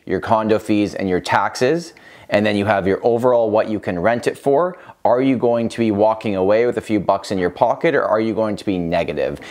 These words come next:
And the example we're gonna go over today is based on putting twenty percent down, and I will show you all the numbers in a second. Okay, so we are going to get into the numbers, but before that,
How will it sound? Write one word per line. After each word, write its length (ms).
And 300
the 80
example 440
we're 140
gonna 100
go 120
over 160
today 340
is 140
based 280
on 140
putting 300
twenty 340
percent 480
down, 400
and 100
I 120
will 100
show 280
you 160
all 220
the 140
numbers 440
in 140
a 60
second. 520
Okay, 240
so 160
we 180
are 80
going 300
to 120
get 240
into 220
the 80
numbers, 460
but 280
before 440
that, 580